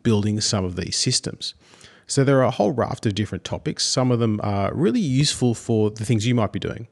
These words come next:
So, for example, how to avoid insurmountable queue backlogs, or building with distributed systems,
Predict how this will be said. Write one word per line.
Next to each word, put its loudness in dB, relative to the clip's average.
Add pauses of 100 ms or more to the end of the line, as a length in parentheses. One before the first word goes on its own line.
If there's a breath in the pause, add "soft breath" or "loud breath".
So, 2
for -2
example, -2
how 2
to 2 (260)
avoid 2
insurmountable 0
queue 0
backlogs, -6 (340 loud breath)
or 0
building 4
with 2
distributed -2
systems, -4